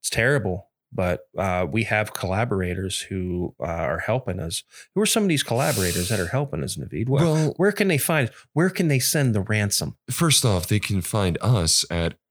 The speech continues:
Speaker 2: on Instagram with at Lobby underscore boys underscore podcast. Uh, email us questions or the money to lobbyboyspod at gmail dot com. Follow our Twitter, Lobby Boys Pod,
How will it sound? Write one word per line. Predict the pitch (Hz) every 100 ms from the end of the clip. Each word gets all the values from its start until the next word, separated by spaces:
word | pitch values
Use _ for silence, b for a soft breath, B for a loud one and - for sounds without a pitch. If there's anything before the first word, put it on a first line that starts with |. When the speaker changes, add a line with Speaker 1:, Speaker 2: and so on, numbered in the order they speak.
| _
Speaker 2:
on | 90 90
Instagram | 87 85 - 87 82 82
with | 78 80 -
at | 85 82 - -
Lobby | 85 85 78
underscore | - 82 - 82
boys | - 80 78
underscore | 73 76 69 69
podcast. | - 110 104 92 - 80 87 - - -
Uh, | 85 80 - 98
email | 92 90 85 82
us | 80 -
questions | - 78 - 82 85 80
or | - 85 82 80
the | 78 78 78
money | 80 85 85 78 80
to | - 107 87 78 78 _ _ _ _ -
lobbyboyspod | - 80 76 78 76 - - 78 78
at | 76
gmail | 85 82 80
dot | 73 -
com. | - 104 85 80
Follow | 92 117 120
our | 90
Twitter, | - - 110 90 82
Lobby | 76 87 87 87
Boys | 82 78 78 120 - _
Pod, | - 107 95 78 85